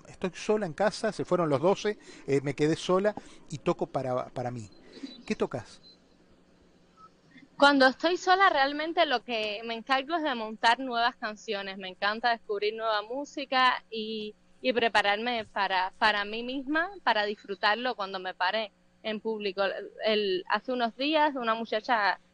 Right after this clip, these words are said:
Speaker 2: um, una niña que toca violín se me para y me dice, "¿Cómo puedes tocar delante de tanta gente?".
Speaker 1: <laughs> Ah, mira.
Speaker 2: A mí me da mu-, a mí me da mucha pena. Y le digo, "¿Por qué no puedes pensar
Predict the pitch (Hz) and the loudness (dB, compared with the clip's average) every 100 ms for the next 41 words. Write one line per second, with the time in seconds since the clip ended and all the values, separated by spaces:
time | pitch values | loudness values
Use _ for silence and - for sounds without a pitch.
0 | _ _ _ _ _ _ _ - - 208 | _ _ _ _ _ _ _ -20 -6 -6
1 | 208 _ - 285 349 330 330 349 262 226 | -6 _ 0 2 4 2 2 2 2 0
2 | 214 247 262 247 269 311 - 262 214 233 | 2 2 2 0 -2 -4 -2 -2 2 2
3 | 247 233 - 208 294 - 247 247 - 220 | 2 -4 -2 0 0 2 2 2 0 0
4 | 190 208 196 175 214 208 170 156 - - | 2 2 -2 -6 -4 -4 -2 -8 -8 -6
5 | 233 339 - 185 - - 139 135 127 233 | -4 -4 -4 -4 -4 -4 -4 -2 2 4
6 | 220 240 240 214 226 226 233 226 254 233 | 4 4 4 4 2 2 2 0 0 0
7 | 202 - 180 - 277 359 214 - _ _ | -2 -4 -2 -2 -2 -2 -4 -8 _ _
8 | - 247 247 247 240 226 _ 254 240 - | -8 -4 -2 0 -2 -4 _ -4 -4 -6
9 | 254 294 311 320 339 - 277 262 - 294 | -4 -4 -2 -2 -2 -4 -8 -8 -4 -2
10 | 311 339 | 0 -2